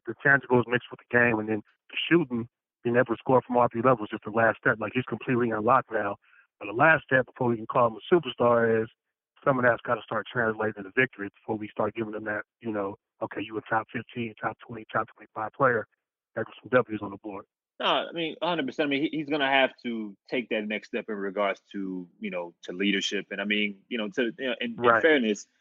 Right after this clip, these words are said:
Speaker 2: in fairness, when, when, when he was traded, you know, here, he wasn't, no,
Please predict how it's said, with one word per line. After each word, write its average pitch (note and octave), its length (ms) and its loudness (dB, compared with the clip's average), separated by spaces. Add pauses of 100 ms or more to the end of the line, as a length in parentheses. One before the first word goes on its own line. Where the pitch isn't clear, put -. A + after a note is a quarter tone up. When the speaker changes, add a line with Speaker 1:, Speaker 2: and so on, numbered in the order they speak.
(180)
Speaker 2:
in A2+ 60 -10
fairness, D3 340 4
when, A#2 320 0 (100)
when, B2 560 -2
when A#2 140 -6
he G3 100 4
was F3 140 2
traded, B2+ 420 4 (220)
you A2+ 100 -8
know, F#2+ 120 -8
here, A2 220 0
he C3 120 2
wasn't, A2 440 0 (480)
no, - 100 -10